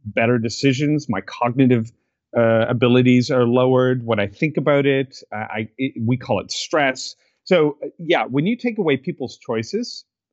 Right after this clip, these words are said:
that's a bad reaction. So let me, uh, share a very interesting bit of work that was done, um, with about eighty-two work groups across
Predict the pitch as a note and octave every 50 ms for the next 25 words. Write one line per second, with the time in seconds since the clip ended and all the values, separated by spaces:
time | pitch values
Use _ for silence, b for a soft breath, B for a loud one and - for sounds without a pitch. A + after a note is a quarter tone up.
0 | _ _ - C3 C3+ C3 - C#3 A2 - - A2 G#2+ G#2+ G2 G#2+ G#2+ G2+ G2+ G#2
1 | - - F2+ F#2 - D3+ C3+ C#3+ D#3+ - E3+ E3 D3 C#3 C3 A#2+ A2+ A2 G#2+ G#2
2 | A2 - - C3 A#2+ A2+ A2+ A2 A2 - _ _ _ _ _ - G2+ A2 C3 C#3+
3 | E3+ - - - C3 C3 B2+ B2+ B2 - - B2 A2+ G#2 G2 G2+ G#2 G2+ F#2 F#2+
4 | - G2+ G2+ G2+ G2+ G2+ - _ _ - G#2+ G2 G2+ G#2 G2+ F#2+ G2+ - B2+ A#2
5 | A2 A2 A2 G#2+ A2 - _ _ _ _ _ _ _ _ - A#2+ A#2 A#2 A2+ A2
6 | A2 A2 G#2+ A2 A2 G#2+ G#2 - A#2+ A2 A2 G#2 - C3 C3 C3 C3+ C#3 - -
7 | C3+ A#2+ A2 A2+ G2+ - - B2 A2 F#2+ - - G2+ - G2 F#2 - -